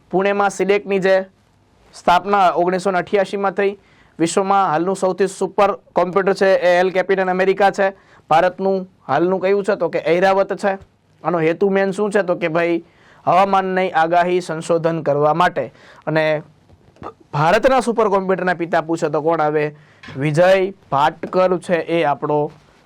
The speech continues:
જવાબ છે એ આવે છે. most આઈ એમ પી છે, પરીક્ષાની અંદર ખૂબ પૂછાશે ભાઈ. કાર્યપદ્ધતિને આધારે ત્રણ કોમ્પ્યુટરના પ્રકાર પડે છે ભાઈ, એનાલોગ, ડિજિટલ અને હાઇબ્રિડ. બરાબર?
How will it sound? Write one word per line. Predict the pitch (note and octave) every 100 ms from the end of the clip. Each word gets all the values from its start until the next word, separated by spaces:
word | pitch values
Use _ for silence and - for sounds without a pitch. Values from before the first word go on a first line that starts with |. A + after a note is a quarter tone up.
| - D3
જવાબ | D3 D3+ F#3 G3+ F#3+
છે | D#3+ D3+
એ | C#3 D3
આવે | B2+ B2+ A#2
છે. | - B2 - - _ - _ - -
most | E3 F#3 G#3 G3+
આઈ | F#3
એમ | F#3+
પી | F#3+
છે, | F#3+
પરીક્ષાની | A3 F#3 F#3 F3+ F3
અંદર | F3 F3 F3
ખૂબ | F#3 F3
પૂછાશે | D3+ D3 C3+ C3
ભાઈ. | A#2+ A2 - _ _ _ _ _ _ _ _ _ _ _ _ _ _ _ _ _ _ _ _ _ -
કાર્યપદ્ધતિને | G3 A3 A3+ A3+ A#3 A3+ A#3
આધારે | A#3 A3+ A#3+
ત્રણ | A3+ A#3 A#3
કોમ્પ્યુટરના | A3+ G#3+ A3+ A3+
પ્રકાર | G#3 G#3+ A3+ A3+
પડે | A3 A3+
છે | A#3
ભાઈ, | A3 A3+ - _ _ -
એનાલોગ, | G3 A3 A#3 A#3
ડિજિટલ | G#3 F3+ F3 G3 A#3 G3+
અને | G3+
હાઇબ્રિડ. | G3 F#3+ F#3+ D#3 G#2+ B2 _ _ _ _
બરાબર? | C3 D#3 A#3+